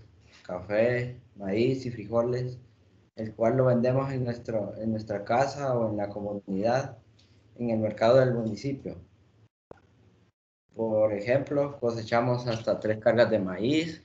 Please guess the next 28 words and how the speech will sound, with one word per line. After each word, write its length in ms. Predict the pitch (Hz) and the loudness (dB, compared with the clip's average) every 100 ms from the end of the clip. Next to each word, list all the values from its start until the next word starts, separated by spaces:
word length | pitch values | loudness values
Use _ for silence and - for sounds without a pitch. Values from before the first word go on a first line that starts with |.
| 110 | -8
lo 200 | 107 - | -6 2
cual 260 | 117 120 | 4 4
a 60 | 110 | 4
veces 520 | 110 113 117 107 - - _ _ _ _ _ | 4 2 -4 -6 -8 -18 _ _ _ _ _
el 140 | 110 107 | -8 0
precio 320 | 113 117 107 | 2 2 -2
es 80 | - | 4
bueno, 420 | 131 147 131 123 | 4 4 2 -2
otras 300 | 117 113 110 | -2 2 4
veces 320 | 110 113 113 | 2 0 -6
es 180 | 104 104 | -8 -2
malo. 440 | 123 135 131 - - _ _ _ _ | -2 0 -2 -6 -16 _ _ _ _
Algunas 520 | - 110 123 135 131 120 | -6 -2 2 4 4 4
veces 480 | 135 139 135 127 | 2 2 0 -2
producimos, 920 | - 117 113 127 127 127 117 113 113 - _ _ _ _ _ _ _ | -4 -2 -2 -2 -4 -2 -2 -4 -8 -16 _ _ _ _ _ _ _
podemos 400 | - 113 123 135 | -4 0 2 0
tener 340 | 131 120 120 127 | -2 -4 -2 0
un 140 | 131 | 0
ingreso 760 | 127 113 120 123 123 113 - - _ _ | -2 0 -2 -2 -4 -4 -8 -14 _ _
en 120 | - 110 | -8 -4
la 80 | |
venta 300 | 101 113 113 | -2 -2 2
de 100 | 135 | 2
maíz 520 | 131 120 123 139 - - | 4 0 -2 -4 -10 -14
de 100 | 110 | -4
dos 160 | 107 110 | -2 -2
mil 140 | 113 | -4
lempiras, 540 | 104 104 139 135 101 | -4 -6 -6 -4 -6